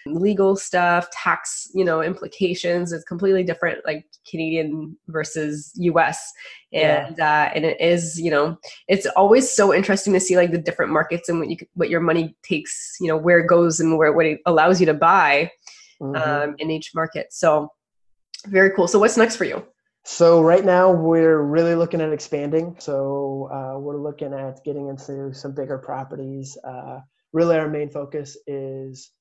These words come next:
Speaker 2: probably Midwest overall. And that could be Cincinnati,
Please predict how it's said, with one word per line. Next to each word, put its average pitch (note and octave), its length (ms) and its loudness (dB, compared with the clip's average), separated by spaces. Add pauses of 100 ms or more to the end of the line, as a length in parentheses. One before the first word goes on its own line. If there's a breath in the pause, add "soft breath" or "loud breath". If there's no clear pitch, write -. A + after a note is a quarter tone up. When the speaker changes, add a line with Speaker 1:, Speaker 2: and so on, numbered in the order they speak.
(140)
Speaker 2:
probably G3+ 400 -2
Midwest D#3 560 -6
overall. D3 560 -8 (420)
And D3 220 -8
that C#3+ 100 -12
could C#3+ 140 -14
be C#3 80 -14
Cincinnati, C3+ 520 -14